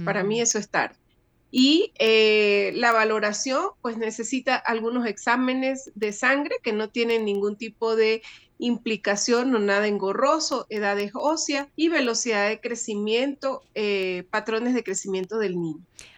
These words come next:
Speaker 2: A veces estamos tan mal informados que pensamos que esto de la hormona del crecimiento también va a ser muy doloroso para los pequeños. ¿Es así cuando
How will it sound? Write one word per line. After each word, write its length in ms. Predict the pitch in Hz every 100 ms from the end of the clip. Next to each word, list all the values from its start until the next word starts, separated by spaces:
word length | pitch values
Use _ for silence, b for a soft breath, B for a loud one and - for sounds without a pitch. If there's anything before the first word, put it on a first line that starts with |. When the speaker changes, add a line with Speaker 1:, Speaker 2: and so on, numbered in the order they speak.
| -
Speaker 2:
A 100 | 214
veces 280 | 226 277 277
estamos 400 | 240 233 233 247
tan 180 | 240
mal 200 | 226 220
informados 640 | 214 214 220 202 180 190 196
que 100 | 208
pensamos 580 | 196 180 185 175 196 -
que 100 | 196
esto 240 | - 190
de 100 | 185
la 100 | 175
hormona 380 | 170 170 170 180
del 140 | 180
crecimiento 920 | - 170 - 175 170 165 160 185 185 -
también 380 | 190 170 170 165
va 60 | 185
a 40 |
ser 280 | - 185 180
muy 500 | 190 214 254 302 339
doloroso 640 | 277 220 180 165 165 180
para 240 | - 165 151
los 180 | 151
pequeños. 680 | - 151 - 160 160 170 - -
¿Es 220 | 254 311
así 360 | 294 - 285 -
cuando 420 | 247 226 202 202